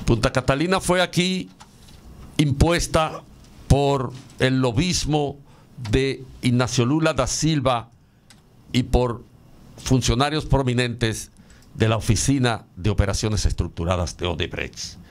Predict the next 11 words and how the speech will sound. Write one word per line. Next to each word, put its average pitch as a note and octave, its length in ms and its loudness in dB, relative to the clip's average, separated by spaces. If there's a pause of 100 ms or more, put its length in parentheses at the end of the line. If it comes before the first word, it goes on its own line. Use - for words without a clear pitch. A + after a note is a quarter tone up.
(800)
El B2 120 0
propio G3 520 2
presidente D3 640 0
de B2+ 120 2
la A#2+ 100 0
República A2 600 0
estuvo D3 380 -2
vinculado C3+ 880 -2 (680)
a G#2+ 120 2
la A2+ 180 0
asignación D#3+ 1200 -2